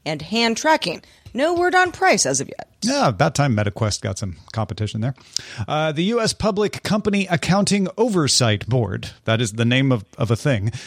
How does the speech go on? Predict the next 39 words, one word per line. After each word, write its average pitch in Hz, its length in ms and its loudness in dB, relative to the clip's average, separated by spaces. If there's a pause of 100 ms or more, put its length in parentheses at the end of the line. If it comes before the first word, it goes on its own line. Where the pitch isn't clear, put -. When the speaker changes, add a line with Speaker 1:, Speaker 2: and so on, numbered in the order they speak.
(140)
Speaker 2:
uh, 120 300 2
said 185 260 2
on 196 180 2
Thursday 135 540 2
that 139 240 0
for 156 120 0
the 131 100 0
first - 340 0
time 147 480 2
it 156 140 2
has 143 220 2
gained 170 260 2
access 147 400 0
to 156 240 2
audit 202 360 0
documents 135 480 2
on 135 120 2
companies 151 420 0
in 143 120 2
China 139 460 2
and 135 160 0
Hong 190 360 2
Kong. 107 260 2
And 110 80 -4
the 117 60 -2
reason 135 400 0
that's 202 280 2
significant 120 720 0 (300)
is 147 220 2
it 151 160 0
mean, 165 400 4 (340)
it 156 160 2
means 185 340 4
it 156 140 0
may 170 240 2
not 208 320 2
need 180 340 2
to 190 160 2
delist 160 840 2